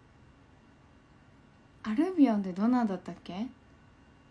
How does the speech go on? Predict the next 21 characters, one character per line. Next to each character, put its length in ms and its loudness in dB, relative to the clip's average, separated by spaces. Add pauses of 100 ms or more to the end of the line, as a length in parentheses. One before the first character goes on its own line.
(2250)
ち 60 -10
ょ 0 -
っ 760 -16
と 40 0
待 140 0
っ 20 -20
て、 120 -6
大 40 -2
変、 160 0
ど 80 -6
忘 220 -6
れ。 120 -12 (1700)
見 100 10
れ 120 10
ば、 200 -4
あ 580 6
ー、 60 6
ん？ 80 12
<laughs> 1800 -8
い 60 -12
た！ 80 6